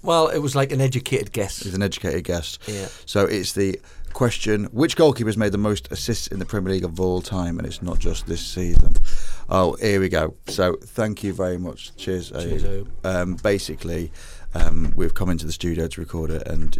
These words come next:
Speaker 2: y-, you've, you've requested a coffee, haven't you?
Speaker 1: Yeah, but the, the, I, well, they asked me if I wanted a coffee, so I said yes, that would be very nice.
Speaker 2: Yeah.
Speaker 1: And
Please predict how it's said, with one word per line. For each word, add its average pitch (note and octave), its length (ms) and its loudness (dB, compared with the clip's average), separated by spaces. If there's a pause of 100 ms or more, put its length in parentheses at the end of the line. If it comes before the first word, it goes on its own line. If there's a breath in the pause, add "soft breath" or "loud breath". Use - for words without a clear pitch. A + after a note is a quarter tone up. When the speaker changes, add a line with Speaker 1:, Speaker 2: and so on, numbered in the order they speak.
Speaker 2:
y-, D#2+ 160 -10
you've, F2 320 -10
you've F2 200 -8
requested E2 360 -10
a F2+ 40 -8
coffee, F2+ 340 -8
haven't E2+ 200 -8
you? D#2+ 80 -10 (440 loud breath)
Speaker 1:
Yeah, C#3+ 160 -4
but C#3 180 -2
the, C3 180 -2
the, - 200 -16
I, A#2+ 120 -4 (100)
well, G#2 260 -6 (100)
they B2 200 -4
asked F#3 260 -2
me C3 80 -2
if G#2+ 140 -8
I - 20 -6
wanted G#2 140 -10
a - 80 -16
coffee, G2+ 320 -12
so - 180 -12
I F#2+ 60 -10
said F2 240 -12
yes, G#2+ 220 -12
that - 120 -14
would F2+ 140 -16
be F#2+ 80 -14
very F#2 240 -12
nice. G2 260 -12
Speaker 2:
Yeah. F#2+ 220 -8 (280 loud breath)
Speaker 1:
And G#2 440 -10